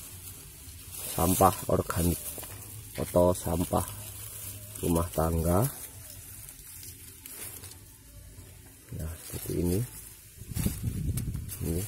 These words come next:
kasih sampah aja. Atau bisa ditambah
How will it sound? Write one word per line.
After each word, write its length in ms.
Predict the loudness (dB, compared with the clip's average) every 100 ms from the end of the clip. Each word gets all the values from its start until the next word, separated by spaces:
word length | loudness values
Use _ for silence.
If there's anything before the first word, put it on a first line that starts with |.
| -2
kasih 240 | -2 -2 -2
sampah 480 | 0 2 2 0
aja. 240 | 0 -2 -4 -4 -8 -16 -16 -14 -14 -14 -14 -14 -16 -18 -20 -20 -18 -16 -14 -8 -2
Atau 560 | 0 6 10 10 8 2 -8 -18 -18 -20 -6
bisa 240 | 4 4
ditambah 480 | 4 6 8 8